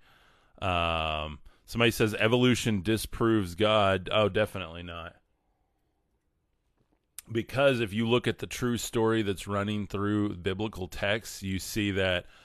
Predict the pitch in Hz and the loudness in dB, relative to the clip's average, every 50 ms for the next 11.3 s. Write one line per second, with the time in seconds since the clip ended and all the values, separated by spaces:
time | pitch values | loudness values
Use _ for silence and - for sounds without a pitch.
0 | - _ _ _ - 92 90 85 85 82 82 80 80 - - - - - - - | -20 _ _ _ -6 -4 -2 -2 -2 -2 -2 -4 -4 -6 -8 -14 -16 -20 -20 -18
1 | - - - 120 107 104 104 113 120 113 - - 120 104 101 101 92 92 98 92 | -12 -8 -4 -2 0 0 2 2 0 0 -2 -4 -4 -4 -4 -4 -4 -4 -6 -4
2 | 90 87 90 92 95 98 101 92 - - 92 82 78 78 90 92 95 95 87 85 | -4 -4 -2 -2 -2 -2 -4 -6 -8 -8 -8 -8 -6 -4 -2 -2 -2 -2 -4 -4
3 | 85 78 78 78 78 78 78 80 78 - - 80 78 78 76 78 78 80 - - | -6 -6 -8 -8 -8 -10 -10 -12 -12 -12 -10 -10 -8 -8 -8 -10 -10 -12 -16 -20
4 | - - - _ _ - - 87 85 82 73 78 95 101 104 107 104 95 90 90 | -20 -20 -20 _ _ -12 -8 -6 -6 -4 -2 0 2 2 2 2 2 0 0 -2
5 | - 90 98 101 98 98 90 85 92 92 90 87 90 90 85 82 82 87 92 90 | -2 -2 -4 -2 -2 -4 -4 -4 -4 -4 -4 -4 -6 -6 -8 -8 -8 -6 -6 -6
6 | 87 82 90 90 85 82 - - - - 92 92 92 87 85 85 - - 101 92 | -6 -4 -4 -4 -4 -4 -6 -8 -6 -4 -2 -2 -2 -2 -4 -6 -8 -8 -6 -6
7 | 90 90 87 78 85 90 92 92 92 90 87 82 78 78 - - - 101 85 82 | -6 -6 -8 -8 -8 -6 -4 -4 -2 -2 -2 -4 -4 -8 -14 -14 -12 -10 -10 -8
8 | 85 90 90 90 87 85 - - - - - - _ - - 90 85 80 85 85 | -6 -4 -4 -4 -6 -8 -10 -16 -18 -18 -18 -20 _ -10 -8 -8 -8 -8 -10 -12
9 | 80 - 82 80 80 - - 82 78 - - - - 80 80 85 87 87 87 - | -12 -8 -8 -8 -8 -8 -10 -12 -12 -12 -14 -12 -10 -8 -6 -6 -6 -6 -8 -10
10 | - - - - - 85 - - - 95 90 87 90 - - 101 101 101 101 104 | -12 -18 -14 -12 -12 -12 -10 -8 -6 -4 -2 -2 -4 -4 -6 -6 -4 -4 -4 -4
11 | 113 131 - - - | -4 -6 -6 -10 -16